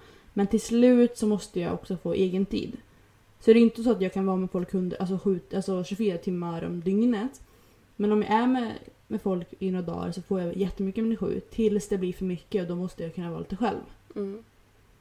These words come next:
Speaker 1: Men jag märker att jag och Henrik är ju, Henrik är ju mer introvert än vad jag är. Jag är extrovert. Så om vi ska göra någonting på helgen när han är ledig,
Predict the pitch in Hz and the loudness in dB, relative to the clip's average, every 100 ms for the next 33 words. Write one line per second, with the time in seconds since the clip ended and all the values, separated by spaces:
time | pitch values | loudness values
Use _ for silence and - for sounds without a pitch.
0 | _ _ _ - 226 240 254 240 254 220 | _ _ _ -2 4 8 8 6 4 6
1 | 247 269 269 285 202 180 196 226 254 254 | 6 6 6 4 -2 -4 0 4 4 4
2 | 185 180 180 180 175 165 190 214 202 - | -2 -2 -2 -2 -4 -6 -2 0 0 -2
3 | - 196 - 175 - - - - - _ | -2 -2 -4 -6 -6 -8 -8 -14 -20 _
4 | _ - - - 240 247 247 277 269 233 | _ -20 -20 0 4 4 4 2 4 4
5 | 190 180 190 185 190 190 185 196 214 190 | 2 -2 0 0 0 0 0 0 0 -2
6 | 202 202 330 | -2 -2 -2